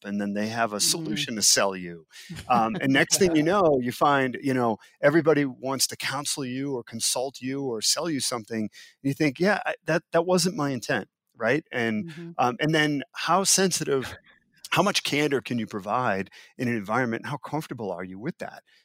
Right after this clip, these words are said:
Speaker 1: You know, what happens if I expose a level of vulnerability? Is that gonna c-, be, you know, on the internet forever, right? Am I going to
Speaker 2: Mm-hmm.
Speaker 1: be cyber branded as someone who has these problems? What, what if I say something, uh, that's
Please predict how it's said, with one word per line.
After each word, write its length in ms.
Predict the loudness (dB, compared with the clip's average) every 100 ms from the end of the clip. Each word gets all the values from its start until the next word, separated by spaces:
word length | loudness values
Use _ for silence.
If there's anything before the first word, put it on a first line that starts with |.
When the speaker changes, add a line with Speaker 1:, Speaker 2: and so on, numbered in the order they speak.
| -8
Speaker 1:
You 60 | -4
know, 60 |
what 180 | 0 2
happens 380 | 2 2 0 -2
if 140 | -4
I 120 | -2 -2 -2
expose 540 | -4 -4 -2 -2 -2
a 60 | -4
level 300 | -4 -6 -8
of 80 |
vulnerability? 800 | -6 -6 -6 -6 -2 -2 -2 -4 -6 -18 -10
Is 120 | -4 -2
that 160 | 0
gonna 160 | -2 -6 -8
c-, 180 | _ _
be, 400 | -4 0 0 -2 -4
you 80 | -10
know, 320 | -10 -12 -18 _ -8
on 140 | -6
the 120 | -2 -2
internet 280 | 0 -2
forever, 540 | -2 -2 -2 -2 -4 -6
right? 200 | -2 -2 0
Am 120 | -2
I 80 | 0
going 240 | 0 -2
to 40 | -2
Speaker 2:
Mm-hmm. 0 |
Speaker 1:
be 280 | -2 -2 -4 -12 -8 2
cyber 420 | 4 4 2 0
branded 580 | 0 0 0 -2 -8 -6
as 140 | 0 2
someone 380 | 2 -2 -6 -8
who 260 | -6 -6
has 280 | -2 -2 -2
these 180 | -4 -6
problems? 600 | -2 -2 0 -2 -4 -8 -12 -20 _
What, 220 | 2 2 2
what 160 | -2 -2
if 120 | 0
I 60 | 2
say 240 | 4 4
something, 480 | 2 0 -2 -6 -6 -10
uh, 100 | -14
that's 240 | -8 -8